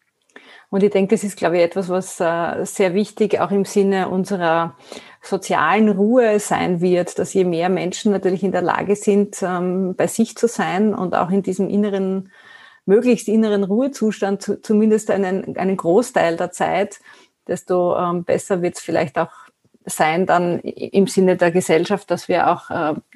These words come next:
jetzt nicht unbedingt in einen massiven sozialen Unfrieden stürzen. Momentan sehe ich das allerdings eher als, ähm,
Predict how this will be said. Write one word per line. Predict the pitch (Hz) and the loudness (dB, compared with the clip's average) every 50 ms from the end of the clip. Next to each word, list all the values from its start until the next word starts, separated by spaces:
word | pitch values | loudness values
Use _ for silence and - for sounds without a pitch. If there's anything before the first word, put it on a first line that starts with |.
| - - - - - - - - | -16 -14 -12 -10 -10 -8 -4 -2
jetzt | - - - - - 190 | 0 -2 -2 -2 -2 -2
nicht | 190 185 - - | -2 -2 0 -2
unbedingt | 190 190 196 196 185 185 175 - | -2 0 0 0 0 0 -2 -2
in | 165 165 | -4 -2
einen | 170 165 170 170 | -2 0 0 0
massiven | 170 170 170 - 208 214 - 170 | 0 -2 -2 -4 -4 -4 -4 -6
sozialen | - 160 - - - - 151 151 | -6 -6 -4 -2 -2 -2 -2 -2
Unfrieden | - 175 180 - - - 185 170 170 170 | -2 -4 -4 -4 -2 -2 -2 -2 -2 -6
stürzen. | 170 - - 156 151 - - 170 | -6 -4 -4 -6 -4 -4 -4 0
Momentan | 175 180 202 220 208 190 196 190 | 2 2 2 4 2 2 0 0
sehe | - - - | 2 2 2
ich | 202 196 - | 2 0 -2
das | - - | -4 -4
allerdings | - - 180 185 - - 185 185 - | -2 -2 -2 -2 -2 -4 -4 -4 -4
eher | - - 180 185 190 180 185 - - - - - - - - - - - - - _ - | -4 -2 0 2 0 0 0 -4 -10 -14 -14 -14 -14 -14 -14 -16 -16 -18 -20 -20 _ -8
als, | - 170 165 156 160 160 - - - | -4 -2 0 0 0 -2 -6 -6 -4
ähm, | 196 170 170 165 170 165 165 165 170 160 | -2 -2 0 -2 -2 -4 -4 -4 -4 -4